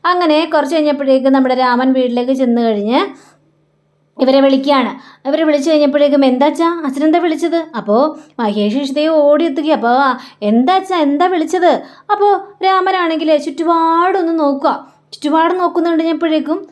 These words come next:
മഹേഷും നോക്കുകയാണ്. ആ, ഇപ്പൊ കാര്യം മനസ്സിലായച്ചാ. അമ്മ കേൾക്കാൻ പാടില്ലാത്ത കാര്യമാണ് അച്ഛന് ഞങ്ങളോട് പറയാനുള്ളതല്ലേ?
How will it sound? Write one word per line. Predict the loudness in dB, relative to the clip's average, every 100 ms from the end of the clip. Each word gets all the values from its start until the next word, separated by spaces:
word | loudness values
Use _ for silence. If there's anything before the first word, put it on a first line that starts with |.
| _ -2
മഹേഷും | 0 -2 -2 -2 0
നോക്കുകയാണ്. | 0 0 -2 -2 -8 -6 0
ആ, | 2 2 2 2 0 -4 -12 -12 -2
ഇപ്പൊ | -2 -2 -2
കാര്യം | 0 2 2 4 4
മനസ്സിലായച്ചാ. | 2 2 2 2 2 0 -2 -4 -16 _ _ _ -2
അമ്മ | 2 4 4 2 2 2
കേൾക്കാൻ | 2 4 2 2 2
പാടില്ലാത്ത | 2 2 0 -2 -2 -2 -2
കാര്യമാണ് | -2 -2 0 0 0 0 0 -2 -2 -4 -14 _ -2
അച്ഛന് | -2 -2 0 0 0 -4 0
ഞങ്ങളോട് | 2 4 4 4 4
പറയാനുള്ളതല്ലേ? | 4 2 4 2 2 2 2 2 0 -2